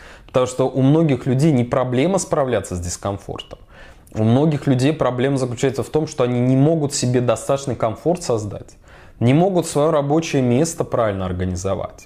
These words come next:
понимаете? Не могут в квартире своей навести комфорт,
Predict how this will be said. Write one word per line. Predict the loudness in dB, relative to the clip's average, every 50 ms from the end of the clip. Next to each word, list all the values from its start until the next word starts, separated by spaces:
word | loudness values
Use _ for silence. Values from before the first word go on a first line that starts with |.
| -16
понимаете? | -12 -10 -8 -8 -6 -4 -4 -6 -6 -8 -12 -18 -20 -20 -20 -20 -20 -20 -20 -20 -20 -20 -12 -4
Не | 0 2 2 4
могут | 4 4 2 2 0 -2
в | -2
квартире | 0 0 0 0 0 -2 0 2 2 4 4 2
своей | 0 0 0 0 2 2
навести | 2 2 0 0 0 -2 -4 -8 -6
комфорт, | -4 -2 -2 -2 -4 -6 -8 -10 -10 -10 -10 -14 -20